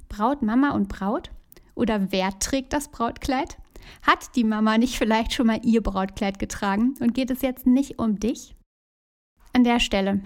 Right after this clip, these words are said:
hab Mut zu erklären. Hab Mut, einfach deiner Mama deinen Kopf zu öffnen, dein Herz zu öffnen und einfach mal zu sagen, wie du fühlst, wie du bist und ihr zu zeigen,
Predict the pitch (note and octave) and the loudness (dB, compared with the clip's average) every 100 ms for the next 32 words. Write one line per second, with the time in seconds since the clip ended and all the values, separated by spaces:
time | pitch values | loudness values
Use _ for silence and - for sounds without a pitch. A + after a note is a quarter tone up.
0 | - A#3+ B3+ B3+ D4 - - A#3 A3 - | -2 2 6 6 6 0 -4 -2 -2 -2
1 | G3+ F#3 F#3+ - - - - - A#3+ A#3+ | 0 0 -2 -6 -20 -20 -20 -2 -2 4
2 | C4+ E4+ - C#4 C#4 C#4+ C#4+ - A#3 A3+ | 6 6 2 0 0 0 0 0 2 4
3 | A3+ B3 D4+ B3 A#3 A#3+ B3 - E4+ - | 2 4 4 2 4 2 2 -2 -2 -10
4 | - - - - - - - G3+ G3 G#3+ | -18 -18 -8 -2 2 2 4 2 4 4
5 | A3+ A#3+ D4 E4+ - - - - - A#3 | 2 4 2 2 0 -12 -12 -14 -4 -2
6 | - G3 G#3+ G#3 G3+ A3+ A3 - - - | -2 -2 2 2 2 0 0 -8 -20 -20
7 | - - C#4+ D4 - B3 B3 - - - | -4 4 4 4 2 2 2 -4 -14 -6
8 | A3+ G#3 G3+ A3+ C4+ C#4 B3 B3+ A#3+ A#3+ | -4 0 2 2 4 2 4 2 2 -2
9 | - C#4 F#3 - - - - - A#3 B3+ | 0 2 2 -2 -10 -14 -10 0 2 2
10 | - - D4+ D4+ - A3 A3+ A3+ A#3 - | 0 0 2 2 -2 0 0 -4 -8 -6
11 | - C#4 C#4+ G#3+ A3+ | 0 2 4 4 4